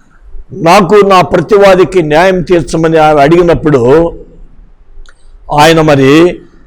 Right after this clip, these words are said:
న్యాయం తీర్చినట్లుగా దేవుడి యొక్క వాక్యంలో రాయబడింది. దేవుడికి స్తోత్రం. ఇది దేవుడి, ఇది దేనికి, మరి దేన్ని సూచిస్తుందంటే, పిల్లారా,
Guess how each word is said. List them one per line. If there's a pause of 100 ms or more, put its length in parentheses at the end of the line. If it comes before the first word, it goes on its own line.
(300)
న్యాయం
తీర్చినట్లుగా
దేవుడి
యొక్క
వాక్యంలో
రాయబడింది. (120)
దేవుడికి
స్తోత్రం. (1700)
ఇది
దేవుడి, (340)
ఇది
దేనికి, (680)
మరి (280)
దేన్ని
సూచిస్తుందంటే,
పిల్లారా,